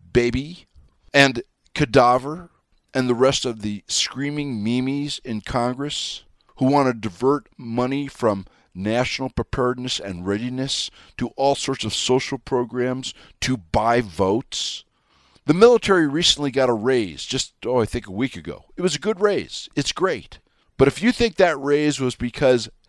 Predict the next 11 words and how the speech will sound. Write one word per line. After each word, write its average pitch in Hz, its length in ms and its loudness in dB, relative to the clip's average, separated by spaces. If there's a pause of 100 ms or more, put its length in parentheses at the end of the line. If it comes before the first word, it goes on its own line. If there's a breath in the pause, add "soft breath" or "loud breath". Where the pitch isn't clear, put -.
(220)
this 113 340 6
administration 139 800 -2
wants 107 220 -4
to 110 80 -6
increase 107 420 -6
military 117 500 -2
readiness, 120 680 -4 (200)
<laughs> - 260 -12
oh, 127 160 0
think - 320 -4
again. 87 400 -6